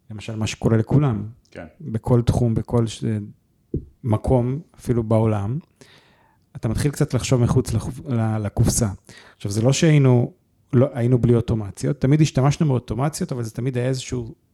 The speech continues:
Speaker 1: סיידקיק, משהו בנפרד ומשהו נוסף לכל הפעילות שיש. ובאיזשהו שלב, אני חושב שעוד מעט מריה תרחיב על זה, באיזשהו שלב הבנו שבעצם האוטומציה זה העובד הכי חשוב שלך ב-,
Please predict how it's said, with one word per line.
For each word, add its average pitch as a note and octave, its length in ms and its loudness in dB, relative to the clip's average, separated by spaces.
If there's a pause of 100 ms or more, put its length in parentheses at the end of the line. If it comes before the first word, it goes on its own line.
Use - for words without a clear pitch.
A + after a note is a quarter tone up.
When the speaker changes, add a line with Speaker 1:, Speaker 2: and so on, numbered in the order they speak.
Speaker 1:
סיידקיק, - 680 -6 (480)
משהו D#3+ 580 2
בנפרד C#3 840 -2 (460)
ומשהו C3+ 360 0
נוסף E3 680 0
לכל C#3 300 -4
הפעילות A#2 400 -4
שיש. F#2+ 540 -12 (800)
ובאיזשהו A#2+ 720 -2
שלב, E3 380 2
אני C3 100 0
חושב - 120 -8
שעוד C3 180 0
מעט B2+ 180 -2
מריה B2 220 -2
תרחיב C3 420 -2
על A#2 80 -2
זה, A#2+ 220 -4 (440)
באיזשהו B2 180 -4
שלב C3 240 -2
הבנו C#3+ 840 0 (200)
שבעצם A#2 720 -4 (880)
האוטומציה C3 600 2
זה B2 100 2
העובד A#2 260 4
הכי A2+ 160 -2
חשוב - 280 -8
שלך - 200 -8
ב-, F#2 160 -8